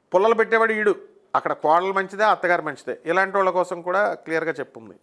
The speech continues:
దాన ధర్మాలు, ఎవరైతే దాన ధర్మాలు చేస్తారో కుడి చేత్తో చేసింది ఎడం చేతికి తెలియకూడదు,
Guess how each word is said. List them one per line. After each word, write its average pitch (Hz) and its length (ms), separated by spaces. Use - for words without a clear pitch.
దాన 196 300
ధర్మాలు, 185 500
ఎవరైతే 160 560
దాన 165 240
ధర్మాలు 180 320
చేస్తారో 147 280
కుడి 190 280
చేత్తో 214 280
చేసింది 185 300
ఎడం 170 280
చేతికి 147 180
తెలియకూడదు, 110 460